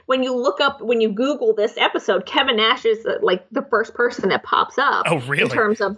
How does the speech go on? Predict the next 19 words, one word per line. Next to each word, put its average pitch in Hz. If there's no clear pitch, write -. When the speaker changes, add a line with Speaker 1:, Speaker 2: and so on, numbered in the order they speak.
Speaker 1:
you 214
know, 190
the 220
stars 233
of 190
this 202
show. 254
And -
he 220
had 220
a -
Speaker 2:
<laughs> -
Speaker 1:
thirty 180
second, 202
not 226
even 262
thirty 196
second -
cameo. -